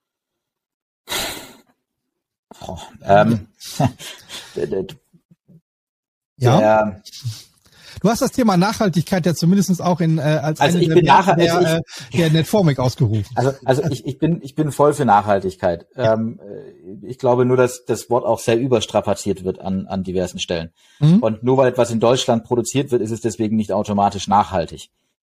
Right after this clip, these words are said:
Speaker 2: Okay.
Speaker 1: Oder andersrum, es kann auch unnachhaltig sein, einen abartig hohen Preis, äh, für etwas zu verlangen, weil es Menschen Geld aus der Tasche zieht, die sie vielleicht besser in nachhaltigen Ökostrom investieren können. Ähm,
Speaker 2: Wunderbar.
Speaker 1: so mal, äh, d-, d-, deswegen, w-, w-,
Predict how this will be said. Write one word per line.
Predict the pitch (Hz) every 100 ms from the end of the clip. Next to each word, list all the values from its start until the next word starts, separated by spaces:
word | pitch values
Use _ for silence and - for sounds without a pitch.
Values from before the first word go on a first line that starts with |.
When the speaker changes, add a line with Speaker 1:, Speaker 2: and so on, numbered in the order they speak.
| _
Speaker 2:
Okay. | 120 110
Speaker 1:
Oder | 107
andersrum, | 113 127 127 113
es |
kann | - 120
auch | 120
unnachhaltig | 117 175 123 107 107 110 110 -
sein, | 113 123 107
einen | 113 113
abartig | - 117 101 110 101
hohen | 113 113
Preis, | 196 139 135 - _ _
äh, | 117 110 107 80 98 85
für | -
etwas | 104 107
zu | - 104
verlangen, | 104 113 123
weil | 107
es | 143
Menschen | 208 233 220
Geld | 214 214
aus | 214
der | -
Tasche | 214 104
zieht, | - 107 98
die |
sie | 101
vielleicht | 95 104 -
besser | 104 104
in | 98
nachhaltigen | 98 101 104 98 98
Ökostrom | 113 107 92 95 82
investieren | 78 82 95 -
können. | - - - - - _ -
Ähm, | 113 127 123 110 107 - - _
Speaker 2:
Wunderbar. | 190 139 127 113
Speaker 1:
so | 127
mal, | 117 113 101 -
äh, | 98 104 101 98 - 185 95
d-, | 98 101
d-, | 151 143
deswegen, | 135 - 131 127 127 120
w-, | 120 123
w-, | 117 135